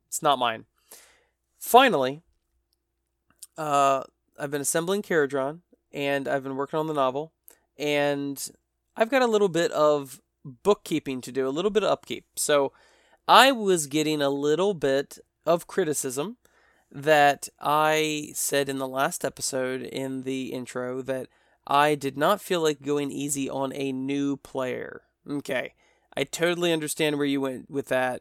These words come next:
I, I misspoke. He is a new player to me because he's been playing for maybe three months. He plays every week. He's been playing for about three months. To me, he's a new player. Now, of course, I kind of made it sound like it his very first night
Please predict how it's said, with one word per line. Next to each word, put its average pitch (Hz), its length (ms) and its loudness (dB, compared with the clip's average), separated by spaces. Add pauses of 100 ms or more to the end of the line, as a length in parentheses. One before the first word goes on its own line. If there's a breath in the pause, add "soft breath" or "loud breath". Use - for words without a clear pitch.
(160)
I, 131 540 0
I 135 240 2
misspoke. 135 880 0 (360 soft breath)
He 190 160 2
is 160 100 2
a 151 120 2
new 202 220 0
player 165 380 2
to - 240 -6
me 139 640 0 (180)
because 139 540 0
he's 139 200 -6
been 135 180 -6
playing 139 400 -2
for 139 180 -4
maybe 131 300 -4
three 156 340 -4
months. - 500 -4 (320)
He 135 120 -12
plays 139 280 0
every 170 200 2
week. 139 280 2
He's 143 200 -6
been 139 160 -6
playing 135 220 -2
for 139 100 -6
about 127 240 -4
three 170 180 -4
months. 139 280 0
To 165 100 -8
me, 180 160 2
he's 151 140 0
a 139 40 -4
new 131 140 -4
player. 120 340 -4 (400 soft breath)
Now, 143 140 2
of 139 100 2
course, - 500 0 (320)
I 143 200 4
kind 185 280 2
of 151 80 -2
made 147 160 2
it 139 80 -2
sound 143 200 2
like 139 160 -2
it 143 80 -6
his 131 180 -6
very 139 460 0
first 143 420 -4
night 127 320 -8